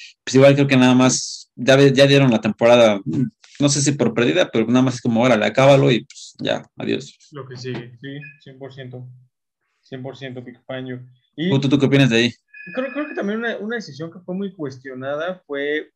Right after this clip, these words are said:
Speaker 2: pues, bueno, dejar pasar en el draft tanto a Justin Fields como a Mac Jones. O sea,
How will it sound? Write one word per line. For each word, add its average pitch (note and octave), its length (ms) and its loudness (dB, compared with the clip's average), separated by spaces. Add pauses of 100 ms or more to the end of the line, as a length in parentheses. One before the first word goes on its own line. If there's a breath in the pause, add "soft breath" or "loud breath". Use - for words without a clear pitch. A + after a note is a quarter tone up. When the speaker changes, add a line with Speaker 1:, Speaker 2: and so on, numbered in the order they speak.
Speaker 2:
pues, D#3 160 -8
bueno, D#3 180 -12
dejar F3+ 280 -12
pasar F#3 260 -12
en E3 60 -12
el B2 120 -12
draft C3 300 -8
tanto C3+ 220 -14
a B2+ 120 -14
Justin D3 340 -16
Fields D#3 220 -14
como B2+ 220 -16
a B2 80 -14
Mac C3 260 -14
Jones. C3 420 -20 (760)
O - 880 -20
sea, C#3+ 460 -6